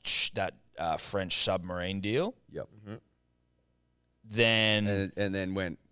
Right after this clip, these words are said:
Speaker 1: Then
Speaker 2: went,
Speaker 1: went
Speaker 2: went nuclear.
Speaker 1: Yeah,
Speaker 2: Nuclear
Speaker 1: yeah.
Speaker 2: subs that arrive in fifty years.
Speaker 1: Yeah, love it.
Speaker 2: <laughs> Love it.
Speaker 1: Love it. Now, then, uh, Albo, as, like, a fucking "sorry we fucked ya,"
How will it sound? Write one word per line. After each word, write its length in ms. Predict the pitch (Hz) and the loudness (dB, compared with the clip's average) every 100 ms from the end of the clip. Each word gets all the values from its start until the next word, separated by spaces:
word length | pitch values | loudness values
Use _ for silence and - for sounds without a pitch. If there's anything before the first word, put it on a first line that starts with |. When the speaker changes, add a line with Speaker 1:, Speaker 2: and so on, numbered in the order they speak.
| - - | -12 -4
Speaker 1:
Then 160 | 117 | 0
Speaker 2:
went, 200 | 113 104 | 2 0
Speaker 1:
went 100 | 101 | -2
Speaker 2:
went 200 | 107 120 | 0 0
nuclear. 520 | 101 104 107 85 78 - | 0 -4 -4 -6 -6 -4
Speaker 1:
Yeah, 140 | 113 | -2
Speaker 2:
Nuclear 260 | 113 95 113 | 0 0 0
Speaker 1:
yeah. 60 | 104 | 0
Speaker 2:
subs 420 | - 107 101 92 | 2 2 2 -2
that 80 | 95 | -2
arrive 320 | 98 98 90 | 0 0 -2
in 60 | |
fifty 300 | 87 104 - | -6 -8 -6
years. 360 | 92 87 92 90 | -6 -6 -6 -2
Speaker 1:
Yeah, 220 | 120 90 - _ 120 | 0 -2 -6 _ -2
love 220 | 110 90 | 0 0
it. 140 | 87 _ _ | -6 _ _
Speaker 2:
<laughs> 340 | _ 101 - | _ -18 -8
Love 180 | - - - | -6 -2 0
it. 180 | 190 131 | 0 4
Speaker 1:
Love 220 | 123 101 | 4 4
it. 140 | 98 - _ _ _ | -2 -8 _ _ _
Now, 400 | 120 127 123 117 - - - _ _ | 2 4 4 2 0 -12 -20 _ _
then, 640 | 113 120 135 131 127 120 - - _ _ - | 0 4 6 4 2 0 -4 -12 _ _ 0
uh, 460 | 110 107 101 98 90 - _ _ _ _ _ _ _ - | 4 6 6 4 2 -4 _ _ _ _ _ _ _ -2
Albo, 680 | 113 123 127 104 98 98 98 - - _ _ _ - | 2 4 4 4 4 2 0 -10 -20 _ _ _ 0
as, 240 | 107 101 | 0 2
like, 240 | 101 95 - | 0 2 -2
a 80 | |
fucking 460 | 98 98 92 92 85 | -2 -2 -2 -4 -2
"sorry 480 | - - 101 101 95 | 0 2 4 4 2
we 100 | 85 | -4
fucked 420 | - 98 101 - | -4 -2 -2 -4
ya," 260 | 76 78 | -6 -6